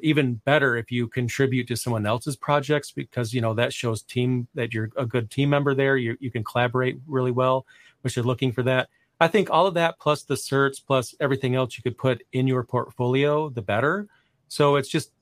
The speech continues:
more or less just having as much in your portfolio as you can. And certs themselves are just basically a learning process, and they help you learn.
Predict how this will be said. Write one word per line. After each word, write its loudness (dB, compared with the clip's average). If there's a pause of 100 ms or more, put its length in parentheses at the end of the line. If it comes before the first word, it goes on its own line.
more 4
or 2
less 0
just -6
having 0
as -4
much -4
in 0
your -2
portfolio -4
as -4
you -4
can. -2
And -4
certs 0
themselves 0
are -4
just -4
basically -4
a -4
learning -2
process, -6
and -2
they -2
help -2
you -2
learn. 2